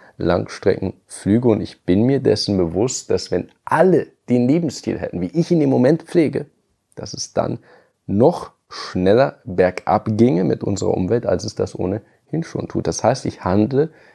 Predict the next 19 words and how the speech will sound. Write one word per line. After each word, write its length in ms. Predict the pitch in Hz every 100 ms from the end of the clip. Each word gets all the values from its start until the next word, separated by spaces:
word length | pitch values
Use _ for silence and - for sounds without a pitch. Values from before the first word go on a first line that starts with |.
| _
in 200 | - 101
gewissem 400 | 95 113 - 104
Maße 500 | 87 90 117 131 135
zuwider 560 | - 110 95 101 113 110
dem 280 | 98 98 -
kategorischen 840 | - 90 87 90 87 - 92 - _ _
Imperativ, 800 | 98 90 104 - - - - - _ - -
den 200 | - 175 _
Immanuel 500 | - 82 160 165 -
Kant 300 | - - 101
seinerzeit 520 | - 85 - - 98
so 200 | 92 90 - _
klug 240 | - 110 -
formuliert 540 | 95 87 90 110 -
hat. 180 | 127 -
Ich 160 | - _ _ -
handle 420 | 110 139 117 110
nicht 380 | 107 127 175 -
so, 460 | 98 95 95 190